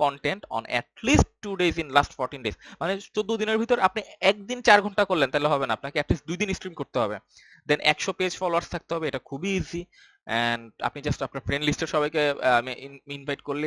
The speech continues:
একশো পেজ ফলোয়ার্স হয়ে যাওয়ার কথা, that's it। আর কিছু কন্টেন্ট আপলোড করলে খুব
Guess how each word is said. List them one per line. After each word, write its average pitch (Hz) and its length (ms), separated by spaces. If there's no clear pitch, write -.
একশো - 220
পেজ 127 180
ফলোয়ার্স - 320
হয়ে 131 160
যাওয়ার 135 220
কথা, 160 180
that's 123 200
it। 175 120
আর 127 120
কিছু 143 220
কন্টেন্ট 135 300
আপলোড 135 280
করলে 135 220
খুব 135 80